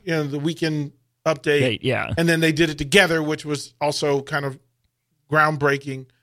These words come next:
Speaker 1: But the lady, the, the, the, the, the Sweaty Balls couple,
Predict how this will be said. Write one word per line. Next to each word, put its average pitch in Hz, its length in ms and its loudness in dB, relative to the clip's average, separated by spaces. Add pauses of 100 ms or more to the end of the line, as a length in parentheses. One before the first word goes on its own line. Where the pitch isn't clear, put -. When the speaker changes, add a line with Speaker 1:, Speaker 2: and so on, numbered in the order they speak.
(360)
Speaker 1:
But 156 420 2 (1500)
the 170 180 -2
lady, 208 320 4
the, 175 240 0 (400)
the, - 0 -
the, 139 560 -4
the, 135 380 -8
the 147 120 -6
Sweaty 202 360 2
Balls 151 680 0 (2500)
couple, - 340 -4